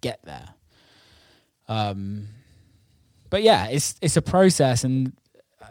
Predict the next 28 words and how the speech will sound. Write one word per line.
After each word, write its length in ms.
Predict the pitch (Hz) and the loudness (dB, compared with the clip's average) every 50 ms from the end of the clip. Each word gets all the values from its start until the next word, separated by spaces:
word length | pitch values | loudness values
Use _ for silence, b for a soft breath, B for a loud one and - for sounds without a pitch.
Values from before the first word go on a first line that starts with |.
| _ _ | _ _
I 80 | - 139 | -4 -2
know 160 | 139 139 143 | 0 2 2
that 160 | 135 135 131 | 2 2 0
was 120 | 131 123 117 | 0 -2 -2
a 40 | 131 | 0
long-winded 520 | 131 127 123 123 123 120 117 117 113 113 | 0 0 0 0 0 0 0 -2 -2 -2
answer 340 | 120 120 127 123 117 - 110 | -4 -4 -4 -6 -8 -10 -10
for 160 | 101 - 120 | -10 -10 -10
the 80 | 107 101 | -10 -10
future 420 | - - 123 120 117 - - 110 | -10 -10 -10 -10 -10 -10 -12 -12
of 120 | 104 98 - | -12 -12 -12
how, 240 | - 113 107 107 - - | -12 -10 -10 -10 -10 -10
of, 280 | - 110 104 98 98 - _ | -10 -10 -10 -12 -14 -18 _
of 280 | - 110 101 98 - - _ _ _ _ _ _ - | -12 -12 -12 -12 -14 -20 _ _ _ _ _ _ -10
dance 300 | - 110 113 120 113 - | -8 -8 -8 -8 -8 -10
music. 460 | 104 101 92 92 95 87 90 - - - _ - | -10 -10 -10 -10 -12 -14 -16 -20 -20 -20 _ -14
Um, 480 | 104 101 101 101 98 98 95 98 95 - _ b b b b b b b b b b b _ _ _ _ _ _ _ _ _ _ _ _ _ _ _ _ _ _ _ _ _ _ _ _ - | -12 -10 -10 -10 -10 -12 -12 -14 -16 -18 _ b b b b b b b b b b b _ _ _ _ _ _ _ _ _ _ _ _ _ _ _ _ _ _ _ _ _ _ _ _ -8
I, 340 | 107 110 110 110 107 107 - - - - _ - | -6 -6 -6 -6 -8 -10 -12 -16 -20 -20 _ -16
again, 400 | - 113 104 110 120 120 110 104 | -14 -12 -8 -6 -4 -4 -4 -4
I'd 180 | 98 101 104 113 | -6 -8 -6 -6
like 200 | 113 113 - - | -6 -8 -8 -10
to 80 | - | -16
see 200 | - - 110 107 | -12 -10 -10 -10
promoters 880 | 101 - - 107 107 110 113 110 - 104 101 98 92 - - - - - _ _ _ _ _ _ _ _ _ _ _ _ _ _ _ _ _ _ | -8 -8 -10 -8 -6 -6 -6 -6 -8 -8 -10 -8 -8 -10 -10 -12 -14 -18 _ _ _ _ _ _ _ _ _ _ _ _ _ _ _ _ _ _
booking 680 | - 117 113 - - 110 104 98 101 98 98 95 98 104 _ _ _ _ | -4 -4 -4 -4 -6 -8 -8 -8 -8 -10 -12 -12 -14 -16 _ _ _ _
interesting 560 | - 107 107 101 - 110 101 - - 104 101 | -10 -10 -8 -8 -8 -8 -10 -10 -10 -12 -12
acts 480 | 104 104 95 - - - - - - - | -12 -12 -14 -14 -14 -12 -10 -10 -12 -12
that 180 | - 98 95 | -14 -16 -16